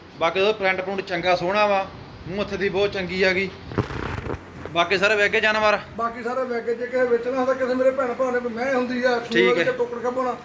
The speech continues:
Speaker 1: ਠੀਕ ਹੈ ਜੀ।
Speaker 2: ਚਾਹੇ ਗਾਂ ਹੁੰਦੀ ਆ,
Speaker 1: ਠੀਕ ਹੈ ਜੀ।
Speaker 2: ਚਾਹੇ ਕੋਈ ਝੋਟੀ ਹੁੰਦੀ ਆ ਅਫਸਰ,
Speaker 1: ਠੀਕ ਹੈ ਜੀ।
Speaker 2: ਅਸੀਂ ਲਿਆ ਕੇ ਦੇ ਦਿੰਦੇ ਆ। ਜੇ ਕੱਟਿਆਂ ਨੂੰ ਦੇਵੋਗੇ, ਵੱਢਣ ਕੱਟਣ ਵਾਲੇ ਨੂੰ ਪਾ ਪਾਊਗਾ।
Speaker 1: ਠੀਕ ਹੈ ਜੀ।
Speaker 2: ਅਸੀਂ ਲਿਆ ਕੇ ਰੱਖਣ ਨੂੰ ਜੀਆ ਭਾਈ ਵੱਧ ਜਾਂਦਾ।
Speaker 1: ਠੀਕ ਹੈ ਜੀ।
Speaker 2: ਕੋਈ ਵੇਚਣ ਵਾਲੇ ਵੀ ਸੰਪਰਕ ਕਰਿਆ ਕਰੋ, ਵੀਡੀਓ ਪਾ ਕੇ ਫੋਨ ਲਾ ਦਿਆ ਕਰੋ, ਕਿਉਂਕਿ ਵੀਡੀਓ ਬਹੁਤ ਜ਼ਿਆਦਾ ਆਉਂਦੀਆਂ।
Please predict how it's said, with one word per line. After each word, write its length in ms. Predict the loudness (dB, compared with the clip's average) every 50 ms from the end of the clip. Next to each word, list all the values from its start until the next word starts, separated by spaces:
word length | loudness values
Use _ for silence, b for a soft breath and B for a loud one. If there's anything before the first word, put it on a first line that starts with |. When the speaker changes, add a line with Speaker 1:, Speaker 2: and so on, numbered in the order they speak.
| -8 -2
Speaker 1:
ਠੀਕ 200 | 0 2 4 4
ਹੈ 80 | 4
ਜੀ। 80 | 4 4
Speaker 2:
ਚਾਹੇ 200 | 2 2 2 0
ਗਾਂ 160 | 0 -2 -4
ਹੁੰਦੀ 360 | -4 -4 -6 -6 -6 0 0 2
ਆ, 160 | 2 2 0 -4 -4 -2
Speaker 1:
ਠੀਕ 240 | 2 2 4 4 6
ਹੈ 80 | 4
ਜੀ। 80 | 4 2 0 -2
Speaker 2:
ਚਾਹੇ 180 | -2 0 0 0
ਕੋਈ 120 | -2 -4
ਝੋਟੀ 340 | -4 -4 -4 -4 -4 -4 -4 -4
ਹੁੰਦੀ 220 | -4 -2 0 0
ਆ 80 | 2 0
ਅਫਸਰ, 360 | 0 0 -2 -2 -2 -2 -4 -8 -8 -2
Speaker 1:
ਠੀਕ 220 | 2 4 6 6 6
ਹੈ 80 | 6
ਜੀ। 120 | 6 4 2 -4 -8 -6 -2 0
Speaker 2:
ਅਸੀਂ 100 | 0 2
ਲਿਆ 180 | 4 4 4 4
ਕੇ 100 | 4 2
ਦੇ 140 | 2 2 2
ਦਿੰਦੇ 240 | 2 2 4 4 2
ਆ। 60 | 2 0 -2 -6 -2 0
ਜੇ 80 | 0 2
ਕੱਟਿਆਂ 280 | 2 2 2 2 2
ਨੂੰ 100 | 4 4
ਦੇਵੋਗੇ, 240 | 4 4 4 4 4
ਵੱਢਣ 240 | 4 4 2 2 0
ਕੱਟਣ 220 | -2 -2 -2 -2
ਵਾਲੇ 160 | -2 -2 -2
ਨੂੰ 220 | -2 -4 -4 -4 -4
ਪਾ 180 | -2 0 0
ਪਾਊਗਾ। 400 | 0 0 -2 -2 -2 -2 -2 -4 -4 2
Speaker 1:
ਠੀਕ 240 | 4 4 6 6 6
ਹੈ 60 | 6
ਜੀ। 100 | 4 4 2 0
Speaker 2:
ਅਸੀਂ 120 | 0 2
ਲਿਆ 140 | 4 6 6
ਕੇ 100 | 6 6
ਰੱਖਣ 260 | 4 2 -2 -4 -4
ਨੂੰ 120 | -4 -4 -2
ਜੀਆ 180 | 0 0 0
ਭਾਈ 160 | 0 0 0 -2
ਵੱਧ 200 | -2 -2 -2 0
ਜਾਂਦਾ। 320 | 0 0 0 -2 -2 -4 -6 -8 -12 -6 -2
Speaker 1:
ਠੀਕ 240 | 0 0 2 2 0
ਹੈ 60 | -2
ਜੀ। 60 | -2 -4 -8
Speaker 2:
ਕੋਈ 100 | -8 -2
ਵੇਚਣ 320 | 0 0 2 2 4 4 4
ਵਾਲੇ 220 | 4 6 6 4
ਵੀ 160 | 4 4 0
ਸੰਪਰਕ 300 | -2 0 2 2 2 0
ਕਰਿਆ 140 | 0 -2 0
ਕਰੋ, 220 | 2 4 4 4 4
ਵੀਡੀਓ 300 | 2 0 0 2 2 2
ਪਾ 180 | 4 4 4 4
ਕੇ 100 | 4 2
ਫੋਨ 260 | 2 2 2 4 4
ਲਾ 80 | 4
ਦਿਆ 120 | 4 4 4
ਕਰੋ, 160 | 4 2 2
ਕਿਉਂਕਿ 220 | 2 2 2 2
ਵੀਡੀਓ 300 | 2 2 0 0 -2 0
ਬਹੁਤ 220 | 2 4 4 4 6
ਜ਼ਿਆਦਾ 200 | 4 4 4 4
ਆਉਂਦੀਆਂ। 320 | 2 2 2 0 0 0